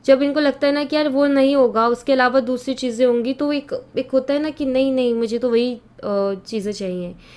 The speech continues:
तो मुझे ऐसा दिखाई देता है, सबसे पहली चीज़ तो ये कि ये अकेलेपन से गुजर रहे हैं अभी और बहुत सोच रहे हैं, अपनी overall life के बारे में ही बहुत सोच रहे हैं, क्योंकि इनकी life में भी problem चल रही है बाकी जगहों पर भी,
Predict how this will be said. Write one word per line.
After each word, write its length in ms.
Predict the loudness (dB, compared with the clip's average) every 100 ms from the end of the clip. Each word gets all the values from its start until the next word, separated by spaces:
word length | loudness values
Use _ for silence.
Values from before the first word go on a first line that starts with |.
| -20 -10 -2
तो 60 |
मुझे 220 | 0 0
ऐसा 120 | -2 -2
दिखाई 420 | -2 0 2 4
देता 220 | 4 2
है, 40 |
सबसे 260 | -2 -4 -4
पहली 280 | -2 0 0
चीज़ 240 | -2 -4
तो 100 | -2
ये 260 | -2 -2 -6 -16 -20 -20 -10
कि 80 | -2
ये 100 | 0 0
अकेलेपन 560 | 2 2 2 0 0
से 140 | 0 0
गुजर 360 | 0 -2 -4
रहे 140 | -4 -4
हैं 60 |
अभी 320 | -4 -4 -6 -6
और 260 | -4 -2 -4
बहुत 340 | -4 -2 -2
सोच 300 | 0 -2 -2
रहे 80 | -6
हैं, 60 | -6
अपनी 220 | -4 -2
overall 340 | -2 -2 -2
life 300 | -2 -2 -6
के 120 | -8
बारे 260 | -6 -4 -4
में 80 | -4
ही 60 |
बहुत 240 | -4 -6 -6
सोच 220 | -10 -8
रहे 80 | -8
हैं, 100 | -4
क्योंकि 160 | -4
इनकी 140 | -2 -2
life 300 | -2 -4 -4
में 100 | -4
भी 80 | -4
problem 400 | -6 -6 -6 -6
चल 260 | -8 -8
रही 140 | -6 -6
है 180 | -6
बाकी 340 | -6 -8 -6 -8
जगहों 400 | -6 -6 -6 -8
पर 220 | -8 -8
भी, 180 | -8